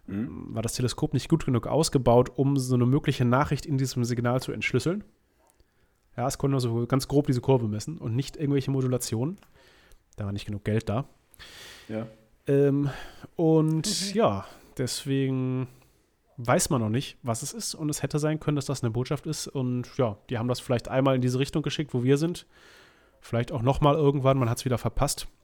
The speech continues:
Speaker 2: Äh, mittlerweile ist das übrigens abgerissen. Da ist ein Golfplatz gebaut worden. Das Teleskop. <laughs> Ähm, ja, also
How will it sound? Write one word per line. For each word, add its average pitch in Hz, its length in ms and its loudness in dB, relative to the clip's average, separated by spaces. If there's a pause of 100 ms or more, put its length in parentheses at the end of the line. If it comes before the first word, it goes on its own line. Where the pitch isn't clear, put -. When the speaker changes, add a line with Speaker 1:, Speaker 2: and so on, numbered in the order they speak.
(880)
Speaker 2:
Äh, 113 180 2
mittlerweile 127 460 6
ist 127 140 4
das 127 100 0
übrigens 135 280 0
abgerissen. 143 420 0
Da 127 80 0
ist 123 120 -4
ein 120 60 0
Golfplatz - 460 2
gebaut 131 340 2
worden. 131 300 0 (420)
Das - 140 -14
Teleskop. - 560 -2 (280)
<laughs> 160 120 -6 (840)
Ähm, 113 460 -4 (300)
ja, 117 320 6
also 127 460 6